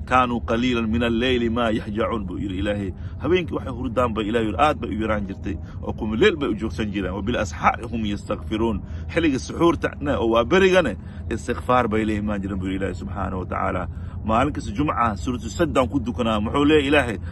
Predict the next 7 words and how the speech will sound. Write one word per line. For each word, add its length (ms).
"تتجافى 680
جنوبهم 680
عن 220
المضاجع 720
يدعون 640
ربهم 680
خوفا 420